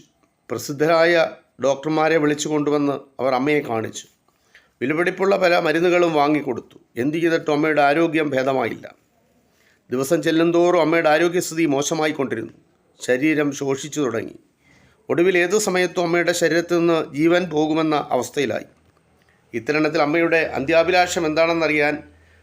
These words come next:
ആ മൂന്ന് മക്കളും താല്പര്യം പ്രകടിപ്പിച്ചു. "മലമ്പ്രദേശത്ത് വിളയുന്ന പേരയ്ക്ക എനിക്ക് തിന്നാൽ കൊള്ളാമെന്നുണ്ട്. അത് വളരെ രുചികരമാണെന്ന് ഞാൻ കേട്ടിട്ടുണ്ട്." അമ്മ തൻ്റെ അന്ത്യാഭിലാഷം ഈ മൂന്ന് മക്കളെയും അറിയിച്ചു. അമ്മ പറഞ്ഞ മലമ്പേരയ്ക്ക അത്യധികം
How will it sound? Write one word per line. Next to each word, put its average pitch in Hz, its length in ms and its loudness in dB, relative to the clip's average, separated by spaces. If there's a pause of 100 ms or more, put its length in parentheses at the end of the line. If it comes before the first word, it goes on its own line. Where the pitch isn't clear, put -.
(100)
ആ 156 120 2
മൂന്ന് 175 280 2
മക്കളും 156 360 -2 (140)
താല്പര്യം 135 400 0
പ്രകടിപ്പിച്ചു. 120 480 -8 (1080)
"മലമ്പ്രദേശത്ത് 160 760 0
വിളയുന്ന 170 380 2
പേരയ്ക്ക 147 540 -2 (140)
എനിക്ക് 139 280 -6
തിന്നാൽ 135 320 -2
കൊള്ളാമെന്നുണ്ട്. 139 720 -2 (880)
അത് 117 140 0
വളരെ 147 420 2 (440)
രുചികരമാണെന്ന് 139 840 -2 (180)
ഞാൻ 120 160 -4
കേട്ടിട്ടുണ്ട്." 120 560 -8 (360)
അമ്മ 147 200 -2
തൻ്റെ 147 240 -2
അന്ത്യാഭിലാഷം 131 760 -2 (240)
ഈ 139 80 -10
മൂന്ന് 147 280 -4
മക്കളെയും 131 420 -2
അറിയിച്ചു. - 380 -12 (1200)
അമ്മ 151 220 0
പറഞ്ഞ 185 260 2
മലമ്പേരയ്ക്ക 170 640 0
അത്യധികം 170 520 0